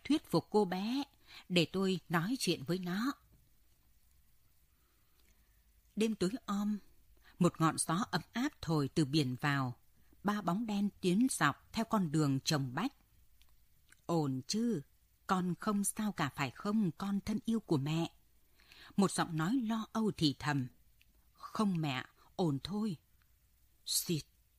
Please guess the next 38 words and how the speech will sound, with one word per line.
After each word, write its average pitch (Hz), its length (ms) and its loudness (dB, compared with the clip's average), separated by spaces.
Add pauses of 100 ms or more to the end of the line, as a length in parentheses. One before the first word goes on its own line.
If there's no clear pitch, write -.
(380)
im 185 160 2
lặng, 151 220 -2 (640)
hình 170 200 2
như 175 80 0
có 190 160 -4
người 180 300 2
đấy. 180 200 -4 (1120)
Mọi 185 140 2
người 160 140 0
không 214 260 -4
nhúc 262 200 -2
nhích. 247 200 4 (1120)
Nghe 208 120 2
có 208 120 -2
tiếng 202 300 0
chân 208 260 2
vấp 269 280 -4
phải 127 180 -4
đá 165 460 -6
và 151 140 2
đạp 143 360 -2
trên 220 280 2
các 269 220 -2 (160)
cành 139 220 0
khô 208 360 -2
trên 220 160 0
con 220 240 0
đường 143 280 0
mòn 143 260 0
bao 208 240 -2
quanh 220 220 0
cánh 208 320 0
đồng 139 200 -2 (100)
nho 101 300 -2 (260)
phía 196 180 2
dưới 214 360 0
con 196 220 -2
đường 135 220 -2